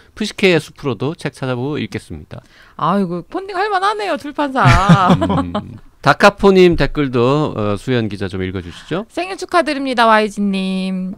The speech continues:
Speaker 2: 이호석 문학상 대상 수상작인 미조의 시대를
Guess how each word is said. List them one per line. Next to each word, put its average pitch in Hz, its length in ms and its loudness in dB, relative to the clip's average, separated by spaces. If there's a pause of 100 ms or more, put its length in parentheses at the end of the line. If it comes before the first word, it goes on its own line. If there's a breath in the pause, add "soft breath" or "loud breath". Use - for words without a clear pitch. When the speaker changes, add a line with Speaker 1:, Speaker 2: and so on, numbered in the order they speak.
Speaker 2:
이호석 202 480 0
문학상 180 720 -2
대상 202 380 0
수상작인 220 720 -4 (400 loud breath)
미조의 233 380 2
시대를 180 480 -2